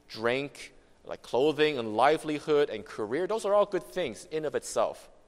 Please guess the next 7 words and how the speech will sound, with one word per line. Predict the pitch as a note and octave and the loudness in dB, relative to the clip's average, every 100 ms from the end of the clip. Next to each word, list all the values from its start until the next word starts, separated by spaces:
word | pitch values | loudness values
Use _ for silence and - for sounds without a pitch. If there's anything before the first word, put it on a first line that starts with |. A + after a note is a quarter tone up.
| _ _ _ _ _ _ | _ _ _ _ _ _
But | G3 D#3+ C3+ - B2+ | 8 10 8 4 -2
we | C#3 D#3 | 0 2
may | D3+ | 2
have | C#3+ | 2
overshot | C#3+ D3+ C#3 - D3+ D3+ | 2 -2 -4 0 2 2
our | B2+ | 0
focus | A2+ - E3+ G#3+ - G#2+ G#2 - - | -6 0 2 2 2 0 0 -2 -12